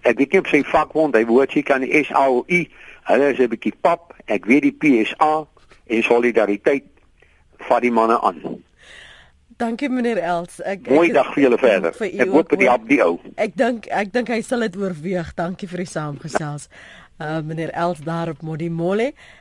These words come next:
Speaker 2: Ehm, ek gaan nou nou terugkom na die tegniese aspekte van, uh, hierdie verslae, uh, Chris, en dan ook vir jou vra of, uh, die howe die enigste ander, ehm, uiteindelike opsie is, soos meneer Els beweer. Maar ons hoor eers wat het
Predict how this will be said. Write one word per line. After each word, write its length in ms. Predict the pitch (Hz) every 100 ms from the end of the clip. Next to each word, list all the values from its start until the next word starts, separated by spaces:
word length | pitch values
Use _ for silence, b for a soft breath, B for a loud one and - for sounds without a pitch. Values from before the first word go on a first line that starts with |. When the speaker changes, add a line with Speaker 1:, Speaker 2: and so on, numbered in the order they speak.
| b
Speaker 2:
Ehm, 260 | 196 180 135
ek 100 | 220
gaan 400 | 240 254 220 170
nou 160 | 202
nou 140 | 233 330
terugkom 520 | - 311 - 285 262
na 160 | 233 214
die 140 | 202
tegniese 460 | - 269 277 262 254
aspekte 640 | 196 220 - 247 - 311 392 b b b
van, 360 | _ 214 196 202
uh, 60 | 185
hierdie 320 | 175 175 202
verslae, 800 | 220 190 - 226 180 196 202 175 -
uh, 160 | 147 147
Chris, 300 | - 269 294
en 140 | - 190
dan 160 | 170 175
ook 240 | 196 196
vir 160 | - 180
jou 180 | 170 165
vra 420 | - 185 175 170 b b b
of, 320 | - 180 151 185
uh, 200 | 160 147 b b -
die 160 | 156
howe 360 | 180 175 170 180
die 120 | 180
enigste 480 | 190 185 175 - 196
ander, 400 | - 165 165 156 -
ehm, 260 | 127 120 135 - - 190
uiteindelike 480 | 160 175 170 -
opsie 340 | - 180 - 175
is, 200 | 180 220
soos 220 | - 165
meneer 260 | 160 151 151
Els 280 | 151 160 156
beweer. 480 | 147 151 131 170 247 B B B B
Maar 200 | 180 170
ons 140 | 170
hoor 140 | 170 175
eers 220 | 196 208
wat 140 | 180
het 120 | 180